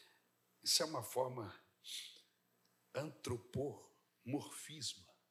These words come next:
ou fismo, antropomorfismo. Eu pegar coisas humanas e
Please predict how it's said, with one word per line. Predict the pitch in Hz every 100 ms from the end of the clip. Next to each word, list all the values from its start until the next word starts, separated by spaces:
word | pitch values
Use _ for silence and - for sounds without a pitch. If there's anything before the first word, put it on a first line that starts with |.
| -
ou | 101
fismo, | - - 135 98 90 - - _ - - -
antropomorfismo. | 151 - 110 - 123 107 - 131 117 - - _ _ - - - _ _ _ _ _ _ - _ _ _ _ _ _ _ _ -
Eu | 131 156 139 113 - _ _ _ _ _ _ -
pegar | 123 135 127
coisas | 151 120 107
humanas | 113 120 160 123 101
e | 113